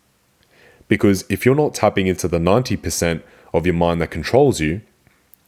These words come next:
then you're always going to be a victim of your subconscious mind, and the circumstances in your world or life will always reflect that back to you. For example, if you have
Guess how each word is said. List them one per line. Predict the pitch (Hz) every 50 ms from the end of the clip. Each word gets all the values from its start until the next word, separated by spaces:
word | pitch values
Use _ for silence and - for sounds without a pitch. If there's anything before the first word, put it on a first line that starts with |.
| _ - _ _ _ _ _ _
then | - 101 95
you're | 92 90
always | 90 104 110 113 110 107
going | - 110 101 92
to | 95
be | 87 87 90 87 85
a | - 85
victim | 80 107 127 127 - 90 82 82 -
of | 82 80
your | 87 85
subconscious | - - 82 - - - 87 80 87 80 - -
mind, | 92 92 90 85 82 78 - -
and | 90 87
the | 82
circumstances | - - - 101 98 - - 92 - - - 85 80 82 82 78
in | 85 82
your | 80 78
world | 76 80 107 120 107 87 85 82 - - - - - - - -
or | - 85 85
life | 87 113 139 143 131 -
will | 92 76
always | 80 90 92 85 -
reflect | 85 - - 95 82 -
that | - 80 71 71
back | 85 92 95 -
to | - - 71
you. | 65 65 69 - _ _ _ _ _ _ _ - - - - -
For | - - 107 101
example, | 98 - 107 101 95 98 104 98 95 78 - _ _ _ _ _ _ _ _ _ _ _ _ _ _ _ - _ - - _ -
if | 101 - -
you | 123 151 156 151 127
have | - - 104 98 95 92 90 - -